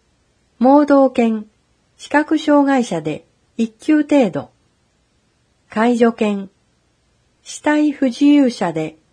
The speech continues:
二級以上。聴導犬、聴覚障害者で二級程度。なお、共同訓練があります。二次審査以降は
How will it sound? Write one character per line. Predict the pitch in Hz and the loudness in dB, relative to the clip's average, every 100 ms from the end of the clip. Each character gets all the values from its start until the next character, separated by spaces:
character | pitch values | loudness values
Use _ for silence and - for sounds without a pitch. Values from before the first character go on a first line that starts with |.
| - | -4
二 | 214 220 | -2 -2
級 | - 294 294 | 0 2 2
以 | 269 | 2
上。 | 190 151 131 127 _ _ _ _ _ _ _ _ _ _ _ | 0 -4 -6 -16 _ _ _ _ _ _ _ _ _ _ _
聴 | 262 277 294 | 2 4 4
導 | 285 262 254 | 4 4 2
犬、 | 254 233 220 214 _ _ _ _ _ _ _ _ _ _ | 0 -4 -4 -8 _ _ _ _ _ _ _ _ _ _
聴 | - 294 320 | -2 0 0
覚 | 311 285 - | -2 -8 -8
障 | - 285 269 | -2 -2 0
害 | 254 220 | -2 -4
者 | 180 160 | -6 -8
で | 160 - _ | -10 -12 _
二 | 196 214 | -6 -6
級 | 214 294 285 | -4 -4 -4
程 | 277 254 190 | -2 -2 -2
度。 | - 139 _ _ _ _ _ _ _ _ _ _ _ - | -6 -14 _ _ _ _ _ _ _ _ _ _ _ -4
な | 269 233 | 0 0
お、 | 202 _ _ _ | -2 _ _ _
共 | 269 294 311 | 0 2 2
同 | 311 302 | 2 0
訓 | 294 302 269 | 0 0 0
練 | 196 180 165 | 0 -2 -4
が | 156 | -8
あ | |
り | 156 156 | -6 -8
ま | 143 | -8
す。 | - - _ _ _ _ _ _ _ _ _ _ | -12 -20 _ _ _ _ _ _ _ _ _ _
二 | 226 247 | -2 -2
次 | 240 302 | 0 -2
審 | 311 294 | 0 -2
査 | 285 277 | 0 0
以 | 277 | 0
降 | 277 208 185 | 0 0 0
は | 170 170 | -2 -4